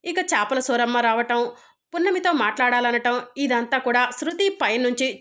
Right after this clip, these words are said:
చూస్తూ ఉంటుంది. ఇక శృతి చేపల సూరమ్మ దగ్గరకు వచ్చి, "ఎవరు నువ్వు? వాళ్ళతో నీకేంటి పని?" అని అడుగుతూ ఉంటుంది. "ఈ ఇంట్లో ఉన్న పున్నమి అమ్మ ఎవరో కాదమ్మా, జమీందారు శివదేవయ్య గారి కన్న కూతురు.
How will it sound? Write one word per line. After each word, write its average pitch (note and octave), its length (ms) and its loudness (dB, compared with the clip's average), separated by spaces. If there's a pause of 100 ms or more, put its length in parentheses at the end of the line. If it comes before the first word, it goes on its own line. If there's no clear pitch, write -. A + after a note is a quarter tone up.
చూస్తూ A3 280 0
ఉంటుంది. C4 680 0 (880)
ఇక F#4+ 160 -2
శృతి C#4 560 -2
చేపల B3 340 2
సూరమ్మ C4+ 340 2
దగ్గరకు C4 380 0
వచ్చి, D4 300 2 (260)
"ఎవరు A#3 280 2
నువ్వు? D#4+ 480 2
వాళ్ళతో D4+ 320 2
నీకేంటి E4+ 400 2
పని?" D4 400 2
అని C4+ 220 0
అడుగుతూ B3 440 0
ఉంటుంది. C4 680 0 (260)
"ఈ G#3+ 160 -2
ఇంట్లో G3+ 260 -2
ఉన్న A#3+ 580 -2 (260)
పున్నమి E4+ 320 2
అమ్మ A3+ 420 2 (200)
ఎవరో F4+ 360 0
కాదమ్మా, G#3+ 540 2 (220)
జమీందారు A#3 680 0
శివదేవయ్య F#4 580 2
గారి A#3 200 2
కన్న A#3+ 260 -2
కూతురు. C4 640 2